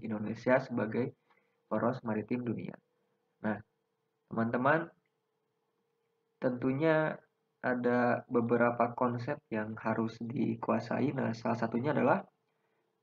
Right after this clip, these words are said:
mengenai apa itu lokasi geologis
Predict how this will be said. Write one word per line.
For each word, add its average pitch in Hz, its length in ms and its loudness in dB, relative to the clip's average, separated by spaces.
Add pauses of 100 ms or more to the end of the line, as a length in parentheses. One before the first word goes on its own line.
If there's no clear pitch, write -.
(180)
mengenai 139 640 2 (560)
apa 143 320 6
itu 143 400 0
lokasi 131 760 2
geologis 120 720 2